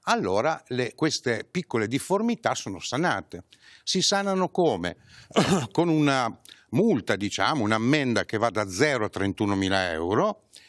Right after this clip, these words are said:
oppure può anche essere gratuita se non vi è un aumento del valore della casa.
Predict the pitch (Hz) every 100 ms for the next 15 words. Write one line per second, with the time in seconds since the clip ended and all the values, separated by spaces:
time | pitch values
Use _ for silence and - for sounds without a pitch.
0 | - - _ 196 196 120 208 170 117 104
1 | 120 113 - 104 127 226 - - - 214
2 | - 156 156 180 202 175 202 165 175 185
3 | 175 175 180 175 165 151 _ - - -
4 | - 175 190 185 202 160 143 139 120 165
5 | 202 131 104 101 90 101 85 76